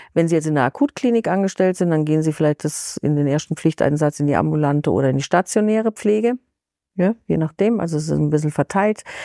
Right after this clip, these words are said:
Kommt ja auch auf die Kooperationen an und wo sie wohnen. Also man schaut natürlich, dass es irgendwo einigermaßen ausgeht, dass das zu bewältigen ist.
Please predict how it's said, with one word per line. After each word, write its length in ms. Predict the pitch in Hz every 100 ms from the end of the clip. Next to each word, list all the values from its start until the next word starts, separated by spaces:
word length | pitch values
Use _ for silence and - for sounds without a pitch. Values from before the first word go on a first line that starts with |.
| - -
Kommt 220 | - 160 156
ja 100 | 143
auch 80 |
auf 140 | 151 -
die 140 | 156
Kooperationen 720 | - 156 151 147 - 196 196 165
an 120 | 170
und 140 | 156
wo 80 | 151
sie 160 | 143 147
wohnen. 400 | 175 196 190 127
Also 160 | 151
man 100 | 147
schaut 360 | - 156 165 -
natürlich, 420 | 151 202 202 185
dass 140 | 175
es 140 | 165 165
irgendwo 480 | 160 165 160 156 - - - - -
einigermaßen 800 | - 156 170 160 156 156 160 165
ausgeht, 580 | 123 160 - 165 151 - - - - -
dass 200 | 151 -
das 340 | 147 - -
zu 260 | - 160 147
bewältigen 640 | 151 156 190 - 208 196
ist. 280 | 165 190